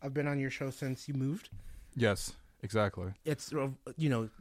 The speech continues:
Speaker 1: long way since the Dominion at, uh, Eglinton and Martin Grove.
Speaker 2: Wow. <laughs> Wow. Yeah, that's right. Rest in peace, Dominion,
Speaker 1: <laughs>
Speaker 2: actually.
Speaker 1: Rest in peace,
Speaker 2: Yeah,
Speaker 1: Dominion.
Speaker 2: I guess now it's just Metro. My little brother's now is just like, "Oh, yeah, you mean Metro?" I'm like,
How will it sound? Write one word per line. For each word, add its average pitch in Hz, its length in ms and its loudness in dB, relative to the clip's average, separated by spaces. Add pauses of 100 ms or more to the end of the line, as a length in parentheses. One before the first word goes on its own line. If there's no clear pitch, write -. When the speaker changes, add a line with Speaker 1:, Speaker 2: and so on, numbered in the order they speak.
(160)
Speaker 1:
long 175 300 8
way 165 160 8
since 165 240 -2
the 151 140 -2
Dominion 143 540 4
at, 113 180 0
uh, 107 240 0 (280)
Eglinton 131 380 -2
and 127 100 2
Martin 117 240 -2
Grove. 110 320 -6 (200)
Speaker 2:
Wow. 90 440 2
<laughs> - 760 -10
Wow. 117 520 6 (420)
Yeah, 120 160 8
that's 110 120 2
right. 101 180 4 (100)
Rest 113 380 4
in 123 60 6
peace, 120 160 6
Dominion, 101 380 4
Speaker 1:
<laughs> 85 40 2
Speaker 2:
actually. - 320 0
Speaker 1:
Rest 147 280 0
in 156 100 -4
peace, 151 160 -6
Speaker 2:
Yeah, 101 100 2
Speaker 1:
Dominion. 90 200 2
Speaker 2:
I 104 60 2
guess 117 180 2
now 110 180 8
it's 101 100 2
just 107 140 -2
Metro. 95 460 0
My 127 120 10
little 190 180 12
brother's 139 320 10
now 113 160 8
is 104 80 4
just 107 100 -2
like, 110 100 4
"Oh, 120 140 8
yeah, 117 100 10
you 117 140 6
mean 127 140 4
Metro?" 123 420 6
I'm 113 100 4
like, 104 160 4